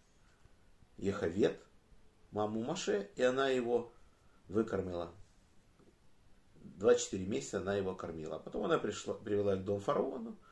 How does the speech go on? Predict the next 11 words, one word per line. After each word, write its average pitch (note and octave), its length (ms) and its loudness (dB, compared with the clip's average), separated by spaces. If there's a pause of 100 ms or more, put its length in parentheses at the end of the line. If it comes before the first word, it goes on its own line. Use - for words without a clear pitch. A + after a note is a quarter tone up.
(380)
и G3+ 320 -4
стал - 340 4
он E3+ 240 0 (2750)
её B2+ 260 0
сыном. D#2+ 500 -6 (1400)
Вот G#2+ 280 -6
так. - 360 -12 (2250)
Так B2 180 2
у C3 40 -2
нас A#2+ 180 -4
появился A2+ 640 0